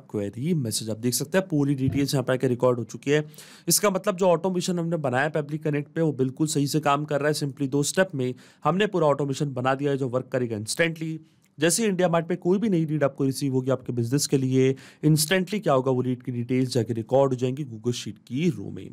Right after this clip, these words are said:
तो अगर आप भी इस अमेजिंग वर्कफ्लो का इस्तेमाल करना चाहते हैं तो इसका लिंक मैं अपने वीडियो के डिस्क्रिप्शन में आपको दे दूंगा, जहाँ पे इसे बड़ी आसानी से इस्तेमाल कर सकते हैं। मैं आशा करता हूँ कि वीडियो आपको ज़रूर पसंद आया होगा। ऐसे और वीडियो देखने के लिए आप सब्सक्राइब कर सकते हैं हमारे चैनल को, पेबली हिंदी को।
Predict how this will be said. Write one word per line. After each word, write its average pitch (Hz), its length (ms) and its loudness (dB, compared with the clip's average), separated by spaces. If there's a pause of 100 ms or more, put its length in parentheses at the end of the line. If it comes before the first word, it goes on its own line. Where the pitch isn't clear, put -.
(440)
तो 131 60 2
अगर 135 120 4
आप 151 140 4
भी 156 120 -6
इस - 200 -8
अमेजिंग 135 400 -6
वर्कफ्लो 131 300 -4
का 143 100 -2
इस्तेमाल 135 360 0
करना 127 260 -4
चाहते 123 300 -4
हैं 165 100 0
तो 165 80 0
इसका 160 200 0
लिंक 160 320 0
मैं 196 140 0
अपने 185 180 -2
वीडियो 147 280 -2
के 202 140 -4
डिस्क्रिप्शन 127 580 0
में 165 100 0
आपको 135 220 -2
दे 120 160 0
दूंगा, 135 300 2 (360)
जहाँ 143 100 4
पे 143 80 -8
इसे 147 160 -4
बड़ी 135 340 -2
आसानी 123 300 -6
से 135 100 -4
इस्तेमाल 123 360 -6
कर 113 160 -8
सकते - 300 -2
हैं। 147 140 0 (280)
मैं 120 100 2
आशा 135 220 0
करता 165 260 -2
हूँ 175 100 0
कि 170 120 -4
वीडियो 127 300 -2
आपको 131 180 -2
ज़रूर 120 240 -6
पसंद 139 320 -2
आया 139 160 4
होगा। 139 260 0 (300)
ऐसे 160 200 2
और 196 260 4
वीडियो 190 240 -2
देखने 147 320 -6
के 165 100 -8
लिए 135 120 -6
आप 135 80 -6
सब्सक्राइब 175 440 0
कर 170 140 0
सकते - 260 -6
हैं 139 40 -6
हमारे 127 200 0
चैनल 127 280 -4
को, 120 120 -6
पेबली 117 320 -4
हिंदी 131 280 -2
को। 117 240 -2